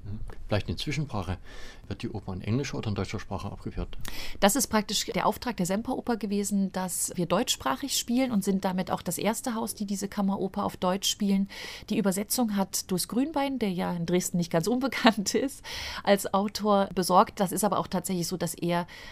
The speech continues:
Speaker 2: hat schon in den zweitausender Jahren das Stück übersetzt. In dieser Fassung ist es auch als Schauspiel aufgeführt worden und hat jetzt Philip Venables auch als Libretto für die deutsche Fassung gedient.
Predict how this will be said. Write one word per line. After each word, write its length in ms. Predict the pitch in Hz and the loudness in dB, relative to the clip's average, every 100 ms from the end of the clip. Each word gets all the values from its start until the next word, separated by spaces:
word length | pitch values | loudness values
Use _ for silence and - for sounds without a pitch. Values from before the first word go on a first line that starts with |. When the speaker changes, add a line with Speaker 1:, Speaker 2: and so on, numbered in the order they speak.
| - | -2
Speaker 2:
hat 200 | 175 - | -2 0
schon 140 | 175 | 0
in 100 | 170 | 2
den 160 | 165 160 | 0 0
zweitausender 640 | - 165 170 165 180 160 | -2 -2 0 -2 -2 -2
Jahren 360 | 160 156 160 156 | -2 -2 -2 -2
das 160 | 165 | -4
Stück 200 | - 175 | -4 -4
übersetzt. 500 | 160 156 175 165 - | -2 0 0 -2 -4
In 100 | 185 | -4
dieser 220 | 170 170 | -2 -2
Fassung 340 | 170 180 - 165 | -2 -2 -2 -4
ist 160 | 175 | -6
es 120 | 165 - | -8 -6
auch 140 | 165 | -6
als 160 | - - | -4 0
Schauspiel 380 | 262 - 247 | 0 0 0
aufgeführt 560 | 226 214 220 - 208 190 | 2 2 -2 -2 -4 0
worden 300 | 180 180 180 | 0 0 0
und 200 | 175 165 | -4 -2
hat 160 | 170 180 | -2 -2
jetzt 180 | 165 | -4
Philip 260 | - 170 156 | 0 0 0
Venables 480 | 165 170 165 151 - | -2 -2 -2 -4 -4
auch 140 | - | -4
als 180 | - - | -6 -4
Libretto 540 | 175 175 165 - 160 165 | -2 0 0 0 -2 -2
für 200 | - 170 | -4 -4
die 100 | 160 | -4
deutsche 300 | 139 147 160 | -6 -8 -8
Fassung 340 | - - 147 | -8 -8 -8
gedient. 400 | 147 143 143 131 | -8 -8 -10 -12